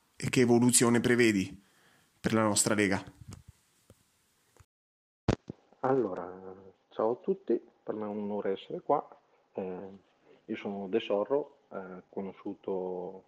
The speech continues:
Speaker 2: anche come Reddy, il mio nome è Paolo, e per me è un onore essere qua, eh,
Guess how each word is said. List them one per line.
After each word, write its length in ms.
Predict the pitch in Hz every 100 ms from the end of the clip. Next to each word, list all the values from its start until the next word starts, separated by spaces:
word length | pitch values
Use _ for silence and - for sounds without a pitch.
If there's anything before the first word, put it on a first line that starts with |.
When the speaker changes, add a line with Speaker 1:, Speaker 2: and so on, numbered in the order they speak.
| _
Speaker 2:
anche 240 | - 101 95
come 200 | 101 101
Reddy, 300 | 104 101 110
il 160 | - - _ _ _
mio 180 | 113 107
nome 120 | 95
è 20 |
Paolo, 420 | - 92 95 143 - - - -
e 800 | 110 98 101 95 90 87 - - _
per 140 | 107
me 60 | 113
è 20 |
un 120 | 117
onore 280 | 117 117 101
essere 280 | 98 101 98
qua, 360 | - 110 - -
eh, 500 | 87 98 98 104